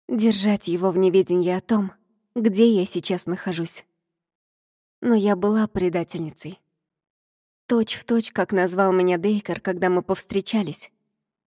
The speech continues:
Я была принцессой Мармариса. Но в данный момент сидела с нашим врагом и разговаривала с ним о жестокости своего короля.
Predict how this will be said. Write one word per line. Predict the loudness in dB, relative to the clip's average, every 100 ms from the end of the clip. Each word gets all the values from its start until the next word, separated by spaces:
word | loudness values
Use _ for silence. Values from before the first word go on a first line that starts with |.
| _ _ _ _ _ _
Я | -6 -2 0 0
была | 0 -2
принцессой | -2 -2 -4 -2 -4 -2 -2
Мармариса. | 0 -2 -4 -6 -10 -12 -14 _ _ _ _ _ _ _ _ _ _ -2
Но | 2 4
в |
данный | 6 6 6 6
момент | 4 4 2 0
сидела | -2 2 2 2
с | -2
нашим | 0 0 0 -2
врагом | 0 0 2 0 -2 _ _ _ 0
и | 4
разговаривала | 4 4 2 2 0 0 0 -2
с | 0
ним | 2 2
о |
жестокости | -2 -4 -6 -8 -10 -8
своего | -2 -2 0 -2
короля. | -4 -6 -6 -8